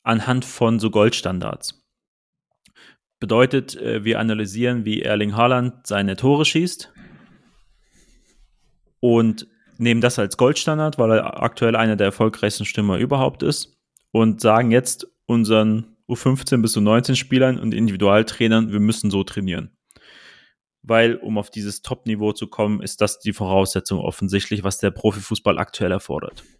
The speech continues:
Und das finde ich so, also so ein, so einen falschen Rückschluss,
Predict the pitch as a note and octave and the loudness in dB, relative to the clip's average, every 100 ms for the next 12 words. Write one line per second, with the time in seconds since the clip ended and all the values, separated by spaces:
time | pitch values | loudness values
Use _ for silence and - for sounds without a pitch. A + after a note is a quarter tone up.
0 | _ _ _ _ _ _ _ _ _ _ | _ _ _ _ _ _ _ _ _ _
1 | _ - A2 D3 - A#3+ C3 - A#2 A2 | _ -8 -2 0 2 2 2 4 6 8
2 | G#2 - _ _ _ _ _ _ _ _ | 4 0 _ _ _ _ _ _ _ _
3 | _ _ _ _ - B2 G#2 G#2 G#2+ G2+ | _ _ _ _ -2 -2 0 0 0 0
4 | - G#2+ G2 F2+ - _ _ _ - A#2 | -4 -6 -4 -6 -14 _ _ _ -6 -2
5 | D#3+ - G2 D3 - A2 C3+ - - | -2 -2 -2 -2 -2 -2 -2 -4 -14